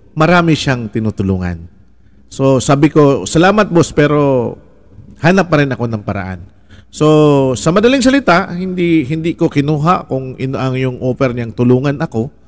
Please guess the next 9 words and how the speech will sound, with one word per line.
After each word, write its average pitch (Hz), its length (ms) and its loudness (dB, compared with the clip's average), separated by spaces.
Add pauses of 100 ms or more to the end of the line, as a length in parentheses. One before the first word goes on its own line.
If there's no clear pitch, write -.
(380)
Kasi 135 340 2
nakita, 135 560 -2
nakikita 233 480 -2
naman 170 240 0
natin 127 320 -2
na 110 300 -6
marami 156 420 0
siyang 120 240 -4
tinutulungan. 90 640 -8